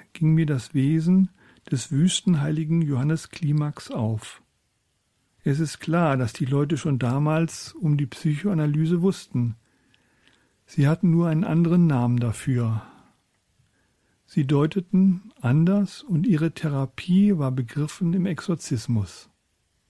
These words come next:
Bei der Beschäftigung mit den Wüstenheiligen und dem Exorzismus ereignen sich im Hause Ball plötzlich übernatürliche Phänomene, die Emmy wie folgt beschreibt.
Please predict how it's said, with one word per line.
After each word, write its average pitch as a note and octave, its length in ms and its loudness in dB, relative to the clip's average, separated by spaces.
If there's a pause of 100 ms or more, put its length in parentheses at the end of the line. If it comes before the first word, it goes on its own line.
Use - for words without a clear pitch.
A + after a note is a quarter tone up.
(1600)
Bei C#3 140 2
der E3 160 2
Beschäftigung D#3 760 0
mit D#3 140 0
den D3 160 2
Wüstenheiligen D#3 960 2 (480)
und C#3+ 160 -2
dem D3 120 0
Exorzismus F3 880 -2
ereignen E3+ 580 0
sich D#3+ 280 -4
im C3 200 0
Hause C#3 320 0
Ball C3 240 -2
plötzlich - 580 -4
übernatürliche D#3 880 -2
Phänomene, C#3 760 0 (920)
die A3 180 2
Emmy F3 240 4
wie D#3+ 100 2
folgt D3+ 360 -2
beschreibt. A#2 760 -6